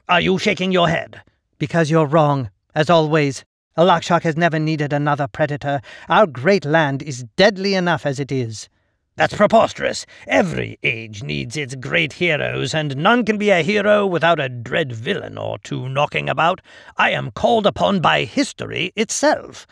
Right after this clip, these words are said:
That I will not dispute. To rule and despoil.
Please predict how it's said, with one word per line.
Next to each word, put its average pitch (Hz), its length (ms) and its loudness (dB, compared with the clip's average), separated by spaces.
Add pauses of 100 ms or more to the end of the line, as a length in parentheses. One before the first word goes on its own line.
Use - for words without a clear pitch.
(440)
That 185 240 2
I 139 100 -2
will 131 200 -2
not 147 320 -2
dispute. 143 580 -4 (460)
To 208 160 2
rule 202 600 2 (140)
and 202 160 2
despoil. - 760 2